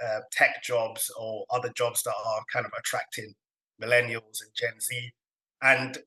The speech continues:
it's really hard for young people to get a deposit to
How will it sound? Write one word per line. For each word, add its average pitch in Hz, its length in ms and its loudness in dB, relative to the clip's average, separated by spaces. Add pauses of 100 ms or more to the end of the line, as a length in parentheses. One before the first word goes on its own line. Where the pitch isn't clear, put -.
it's 156 200 6
really 156 380 4
hard 170 240 8
for - 140 -10
young 131 240 4
people 123 540 -8 (320)
to 113 240 -10 (480)
get 120 180 6
a - 20 -10
deposit 117 640 4
to - 140 -4